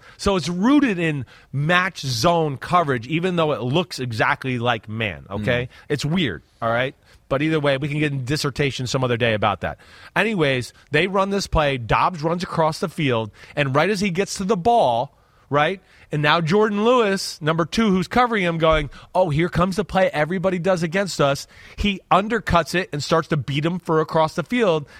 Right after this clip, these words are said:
Speaker 1: and as soon as he does that, he goes, "Er," and he comes back out, and there's nobody there.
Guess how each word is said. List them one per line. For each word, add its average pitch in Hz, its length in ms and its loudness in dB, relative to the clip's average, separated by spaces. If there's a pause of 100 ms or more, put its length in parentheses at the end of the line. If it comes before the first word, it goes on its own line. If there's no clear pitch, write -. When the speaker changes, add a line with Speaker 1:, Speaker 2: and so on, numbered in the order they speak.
Speaker 1:
and 139 120 -2
as 123 100 -2
soon 196 260 0
as 208 80 -2
he 214 120 0
does 202 240 -2
that, 170 300 2 (120)
he 175 140 -4
goes, 151 240 -2
"Er," 453 800 4 (360)
and 147 140 0
he 131 60 -2
comes 190 340 -2
back 160 220 0
out, 151 260 2
and 135 140 -2
there's 123 200 -2
nobody 139 600 2
there. 95 280 -4